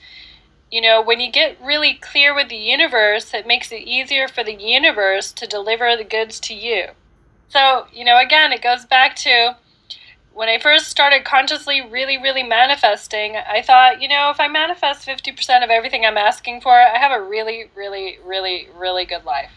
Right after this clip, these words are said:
you know? And now, now it's pretty much more than that. But if I hadn't learned to ask so much, where would I be? So any energy you guys wanna release, bring that to the forefront.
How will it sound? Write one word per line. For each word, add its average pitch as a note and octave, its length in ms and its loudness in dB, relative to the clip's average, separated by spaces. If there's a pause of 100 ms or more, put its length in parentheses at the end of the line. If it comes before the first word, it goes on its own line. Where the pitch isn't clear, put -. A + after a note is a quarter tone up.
(320)
you F3 80 -14
know? A#3+ 280 -2 (680)
And G#3 140 -10
now, C4 420 6
now C4 240 4
it's A3+ 140 -2
pretty A3 240 -8
much G3 240 -10
more A3 180 -4
than F3+ 140 -12
that. E3+ 280 -12 (160)
But F#3+ 280 4 (640)
if A#3+ 140 0
I C4+ 60 8
hadn't D#4 360 2
learned C#4+ 200 -2
to - 120 0
ask C4+ 300 2
so B3+ 100 -2
much, G3+ 540 -6 (480)
where A#3+ 260 0
would B3 100 4
I A#3 120 6
be? A#3+ 320 -8 (180)
So A3+ 640 4 (100)
any D4 280 2
energy D4+ 260 2
you B3 160 -2
guys B3 260 4
wanna B3 220 0
release, A#3 540 -8 (120)
bring A#3+ 180 -12
that B3 180 4
to - 100 -12
the A3 140 -6
forefront. E4 720 -2